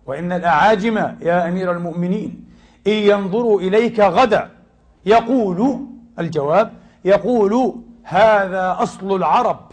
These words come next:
فإن اقتطعتموه"، أي استأصلتموه، "فإن اقتطعتموه استرحتم، فيكون أشد لكلابهم عليك"،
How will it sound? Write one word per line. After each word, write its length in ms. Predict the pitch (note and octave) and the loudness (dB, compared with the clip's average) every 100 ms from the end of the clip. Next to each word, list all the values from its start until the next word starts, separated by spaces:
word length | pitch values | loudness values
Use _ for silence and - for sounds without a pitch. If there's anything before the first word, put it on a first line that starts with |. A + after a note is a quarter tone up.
| _ _ _ _ _ _ _ _ | _ _ _ _ _ _ _ _
فإن 400 | _ F3+ F3+ A#3 | _ -2 0 -2
اقتطعتموه"، 1200 | A3+ - G#3+ G#3+ E3 G3 F#3+ B3 D4 A3 C#4+ - - _ _ _ | -2 -2 0 0 0 0 0 2 2 2 0 -2 -8 _ _ _
أي 80 | F#3 | -6
استأصلتموه، 840 | E3 - F3+ D#3 F3+ - G3 A3+ B2 | -6 -2 -2 0 -6 -4 -2 0 -2
"فإن 340 | C3 F3 A3 | -4 -4 -4
اقتطعتموه 920 | G#3+ - G3+ E3+ F#3 A3 B3+ A#3 C4+ - - - | -4 -4 -2 -2 -2 -4 0 0 -2 -6 -16 -10
استرحتم، 840 | F3+ - F#3+ F3 - A#3+ G3 D#3 A#2+ - - _ _ _ | -10 -6 -4 -2 -2 -4 -10 -10 -12 -18 -20 _ _ _
فيكون 640 | G3 F#3+ F#3 G3+ D#4 D#4+ C4+ | 2 4 2 0 0 0 0
أشد 680 | G3 - F3 G#3+ B3 G3 G3 | -2 -4 -4 0 0 2 2
لكلابهم 840 | F3 E3+ F#3 G3+ F#3+ F#3 G3 F#3 | 2 0 -2 0 2 0 -2 -4
عليك"، 640 | D3 F#3 A3+ G#3 - - | 0 2 2 0 -6 -14